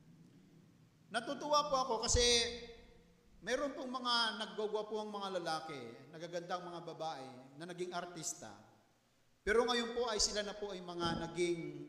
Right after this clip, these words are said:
mga pastor nung siya, nung sila po ay tumugon sa tawag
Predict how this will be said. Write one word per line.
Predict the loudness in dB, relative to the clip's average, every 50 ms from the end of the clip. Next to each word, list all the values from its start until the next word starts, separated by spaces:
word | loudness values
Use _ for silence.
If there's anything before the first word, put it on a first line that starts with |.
| -12 -16 -18 -14 -10
mga | -8 -4 0 2 2 2 2 0 -2 -4 -6 -10 -12 -16 -18 -20 -20 -20 -20 -20 -20 _ _ _ _ _ _ _ _ _ _ _ _ _ _ _ -2
pastor | 0 0 0 0 2 6 8 8 8 8 6 4 2 0 -4 -6 -6 -2 0
nung | 4
siya, | 6 6 6 6 6 2 -4 -4
nung | -2 -2 -2 0
sila | 0 0 0
po | 0 -2 -2 0 2
ay | 4 4 4 4 2 0 0 -2 -4 -8 -10 -12 -16 -18 -20 -20 -18 -4 0
tumugon | 0 2 2 6 8 10 10 10 10 6 2 -2 -4 -6 -8 -6
sa | -6 -4 -2
tawag | 0 2 4 6 8 8 8 8 6 4 -2 -4 -6 -8